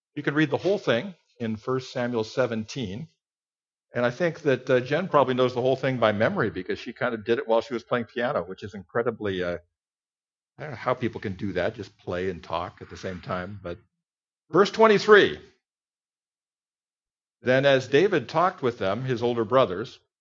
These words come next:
David showed up in the camp. Goliath is threatening the Israelites. Goliath is telling the Israelites, 'Send one guy out here, we'll go mano a mano, and whoever wins, that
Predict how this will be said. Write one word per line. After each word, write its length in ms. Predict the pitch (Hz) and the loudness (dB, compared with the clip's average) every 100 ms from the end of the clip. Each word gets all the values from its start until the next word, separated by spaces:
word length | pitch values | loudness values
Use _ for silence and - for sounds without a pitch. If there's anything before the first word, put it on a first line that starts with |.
| _ _ _ | _ _ _
David 320 | 131 175 160 | -2 0 -2
showed 240 | - 160 139 | -2 0 4
up 260 | 135 135 _ | 2 0 _
in 180 | 131 131 | -6 -6
the 60 | |
camp. 360 | 123 - 95 71 _ _ _ _ _ | -8 -8 -8 -8 _ _ _ _ _
Goliath 600 | 120 120 156 175 131 135 | 0 4 4 6 2 0
is 280 | - 139 - | -4 -4 -4
threatening 520 | - 160 175 151 143 | -4 0 0 -2 -6
the 100 | 139 | -2
Israelites. 640 | 135 110 113 82 73 - - | -2 -2 -6 -6 -8 -14 -4
Goliath 480 | 120 135 160 160 | 0 2 2 2
is 120 | 151 135 | -4 -4
telling 300 | 160 156 143 | -2 -2 0
the 100 | 143 | -4
Israelites, 480 | 139 131 123 123 | -2 2 2 2
'Send 320 | - 165 170 160 | -2 -4 -4 0
one 220 | 147 151 | 0 2
guy 180 | 131 127 | 4 6
out 220 | 123 127 | 4 2
here, 180 | 131 123 | -2 -2
we'll 140 | 123 | -2
go 340 | 113 120 120 | 0 2 2
mano 460 | 110 113 127 131 123 | 2 2 2 2 -2
a 40 | |
mano, 440 | 117 117 113 107 113 | -2 -2 -2 -2 -4
and 100 | 120 | 0
whoever 240 | 127 123 | 0 0
wins, 480 | 117 127 117 120 - | -2 -4 -6 -10 -6
that 180 | 120 117 | -2 -2